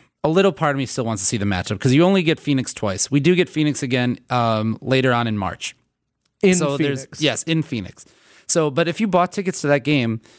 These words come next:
Speaker 1: you're thinking finals rematch. You know what I mean? Like, that
Speaker 2: Mm-hmm.
Speaker 1: was the, the
Speaker 2: Especially
Speaker 1: draw
Speaker 2: now that they
Speaker 1: that
Speaker 2: have Durant and they've got Booker and, like, they've, that is now the favorite in the West.
Speaker 1: Yes.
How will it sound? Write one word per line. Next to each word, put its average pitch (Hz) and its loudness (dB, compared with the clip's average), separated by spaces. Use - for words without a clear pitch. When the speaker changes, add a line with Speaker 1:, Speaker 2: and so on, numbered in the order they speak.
Speaker 1:
you're 165 2
thinking 160 -2
finals 131 -2
rematch. 104 -2
You 165 4
know 160 4
what 151 4
I 151 2
mean? 156 2
Like, 139 2
that 156 2
Speaker 2:
Mm-hmm. 170 2
Speaker 1:
was 165 -4
the, 156 -4
the 143 0
Speaker 2:
Especially 170 2
Speaker 1:
draw 135 4
Speaker 2:
now - 2
that 113 -4
they 113 -4
Speaker 1:
that 147 2
Speaker 2:
have 143 -2
Durant 139 -2
and 131 0
they've 131 2
got 139 0
Booker 127 0
and, 127 2
like, 123 2
they've, - -2
that 156 4
is 151 0
now 143 0
the 139 0
favorite 143 0
in 139 -2
the 160 0
West. 135 -4
Speaker 1:
Yes. - -2